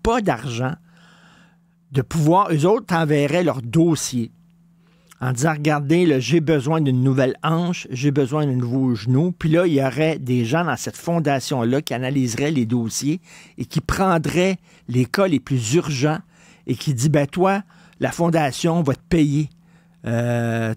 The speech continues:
ton, ton séjour dans une clinique privée. » Ce serait une fondation mise sur pied par des gens qui sont riches, qui ont de l'argent, pour pouvoir aider les gens qui peuvent pas aller au privé à y aller.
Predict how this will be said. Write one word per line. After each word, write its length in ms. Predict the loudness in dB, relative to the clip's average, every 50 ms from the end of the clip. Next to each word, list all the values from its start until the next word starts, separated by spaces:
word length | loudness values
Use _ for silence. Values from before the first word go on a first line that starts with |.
| -6 -4
ton, 260 | -4 -2 -2 -2 -4
ton 180 | -4 -2 -2 -2
séjour 420 | 0 0 0 0 2 2 2 2
dans 140 | 0 0 -2
une 140 | -4 -6 -8
clinique 340 | -6 -6 -4 -6 -6 -6 -8
privée. » 360 | -8 -8 -8 -8 -10 -14 -16 _ _ _ _ _ _ _ _ _ _ -20 -20 _ _ _ -8
Ce 120 | -4 -4
serait 180 | -2 0 0 0
une 80 | 0
fondation 560 | 0 0 2 2 2 2 0 0 0 0 0 2
mise 220 | 2 2 0 0
sur 240 | -2 -6 -8 -8 -8
pied 200 | -4 -2 -2 0
par 180 | 0 -2 -2
des 260 | -2 -2 0 0 0 0
gens 320 | 0 0 -2 -2 -4 -6 -8 -14 -20 -20 -20 -14
qui 140 | -10 -8
sont 380 | -4 -2 -2 0 0 -2 -4 -6 -8 -10
riches, 500 | -6 -2 0 0 2 0 0 -4 -6 -4
qui 100 | -2 -2
ont 80 | -2
de 120 | 0 0 0
l'argent, 480 | -2 -2 -2 -4 -2 -2 -2 -2 -2 -4 -8
pour 100 | -10 -10
pouvoir 380 | -6 -2 0 0 2 2 2
aider 340 | 0 2 2 2 2 2 2
les 240 | 4 2 2 2 2
gens 340 | 0 0 0 0 -2 -4 -6 -12 _ _ _
qui 160 | -20 -20 -12
peuvent 240 | -6 -4 -4 -4 -2
pas 140 | -2 0 0
aller 100 | 2 2
au 80 | 0 0
privé 460 | -2 -4 -6 -4 -2 -2 -2 -2 0
à 80 | 0 -2
y 180 | 0 2 0 0
aller. 220 | 0 -2 -6 -8